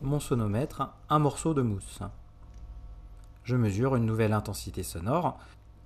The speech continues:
J'ai donc la situation suivante. J'ai au-, initialement mon sonomètre avec une,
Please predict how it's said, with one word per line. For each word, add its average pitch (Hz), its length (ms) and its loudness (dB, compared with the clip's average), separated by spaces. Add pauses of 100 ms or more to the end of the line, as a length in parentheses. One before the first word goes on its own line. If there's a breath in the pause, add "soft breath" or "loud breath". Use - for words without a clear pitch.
(520)
J'ai 135 160 4
donc 135 400 0
la 139 160 4
situation 135 540 2
suivante. 131 480 -2 (680)
J'ai 123 380 0
au-, 139 80 2
initialement 135 920 2
mon 135 140 0
sonomètre 120 680 0 (400)
avec 113 400 -4 (180)
une, 127 200 -4